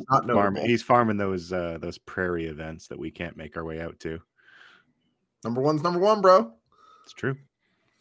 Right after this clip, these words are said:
Speaker 2: Yeah, if he hadn't run into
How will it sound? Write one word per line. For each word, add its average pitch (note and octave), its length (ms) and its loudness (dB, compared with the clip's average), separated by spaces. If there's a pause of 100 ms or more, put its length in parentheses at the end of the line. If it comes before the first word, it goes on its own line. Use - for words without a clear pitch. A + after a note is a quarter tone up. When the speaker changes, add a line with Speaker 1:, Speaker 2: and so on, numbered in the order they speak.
(2750)
Speaker 2:
Yeah, G2 120 -2
if F2 160 -8
he G2+ 80 -2
hadn't F#2+ 220 0
run F#2+ 160 -2
into F2 440 -4